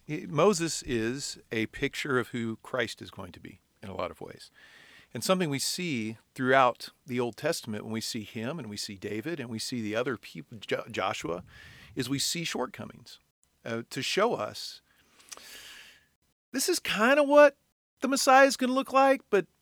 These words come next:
doesn't quite make it. And so this is really one of those moments when actually the, the thing that's happening here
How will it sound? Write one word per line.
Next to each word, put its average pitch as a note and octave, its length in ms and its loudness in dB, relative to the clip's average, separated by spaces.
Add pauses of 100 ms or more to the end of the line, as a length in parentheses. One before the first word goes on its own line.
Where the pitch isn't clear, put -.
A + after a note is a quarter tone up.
(320)
doesn't G#3+ 320 2
quite G#3+ 300 4
make E3 260 -4
it. E4+ 180 -8 (380)
And F3 180 -2
so G3 120 4
this A3+ 160 2
is D#3+ 120 -4
really E3+ 280 2
one D3+ 200 -2
of C#3 60 0
those B2 180 0
moments C3+ 760 -2
when D#3 240 2
actually E3 460 4
the, C#3 160 4
the C3+ 200 -2
thing G3 520 -2
that's D#3+ 180 -4
happening E3+ 440 0
here A2+ 320 -8